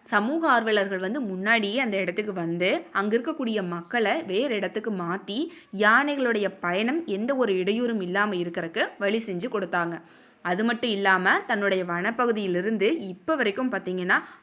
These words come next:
ஐந்நூறு கிலோமீட்டர் தாண்டி வந்திருக்கு. நகரங்கள்ல ஜாலியா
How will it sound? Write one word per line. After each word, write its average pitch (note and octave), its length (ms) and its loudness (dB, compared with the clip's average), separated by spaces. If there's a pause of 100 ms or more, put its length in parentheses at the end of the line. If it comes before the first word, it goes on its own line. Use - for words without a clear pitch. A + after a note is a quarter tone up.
(200)
ஐந்நூறு C4+ 480 2
கிலோமீட்டர் A#3+ 640 0
தாண்டி G3 360 2
வந்திருக்கு. F3+ 360 -2 (560)
நகரங்கள்ல A#3 580 2 (200)
ஜாலியா G3 560 2